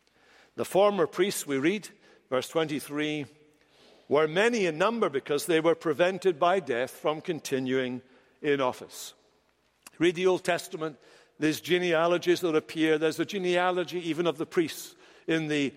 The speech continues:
family of Levi. We find that when Aaron, the first one,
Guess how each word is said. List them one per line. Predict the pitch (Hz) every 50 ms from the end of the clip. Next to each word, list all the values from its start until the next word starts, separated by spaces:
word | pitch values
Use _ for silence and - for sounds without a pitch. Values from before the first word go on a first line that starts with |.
| - -
family | - - 190 180 180 170 170 170 170
of | 165 156 131
Levi. | 160 185 185 160 - 170 139 135 127 110 104
We | 110 127 127
find | - 185 185 185 175
that | 180 170 -
when | 180 180 175 170
Aaron, | 180 190 202 202 202 202 202 196 196 185
the | 151
first | - - 196 175 - - 185
one, | 190 180 180 175 147